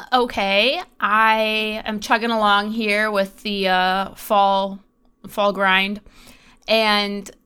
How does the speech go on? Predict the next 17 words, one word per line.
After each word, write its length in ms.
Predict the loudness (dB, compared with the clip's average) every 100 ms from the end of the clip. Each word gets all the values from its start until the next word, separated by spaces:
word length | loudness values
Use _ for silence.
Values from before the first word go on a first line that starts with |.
| _ _ _
trying 440 | -6 2 2 2 -2
to 560 | -2 0 0 -2 -4
take 280 | -4 -2 -2
some 220 | 0 -4
breaks 400 | 0 2 2 -2
between 720 | -4 -6 -4 -2 -2 -4 -6 -10 _ _ _ -8
working 320 | -4 -2 -2
hard, 400 | 2 4 2 0
and 500 | -2 0 0 -2 -2
I 100 | -2
wanted 380 | 0 0 0 -2
to 100 | -2
get 200 | -2 0
in 80 | 0
that 200 | 0 0
fall 300 | 2 2 2
spirit. 560 | -4 -4 -2 0 -2